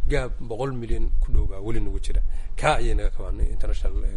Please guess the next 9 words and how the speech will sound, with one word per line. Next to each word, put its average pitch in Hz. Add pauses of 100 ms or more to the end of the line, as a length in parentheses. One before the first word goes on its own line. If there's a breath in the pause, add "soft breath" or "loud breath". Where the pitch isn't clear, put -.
community-ga, -
eh, 110
hay-adaha 107
maaliyadda 101
caalamiga 98
ah 90
ee 90
na -
taageera. -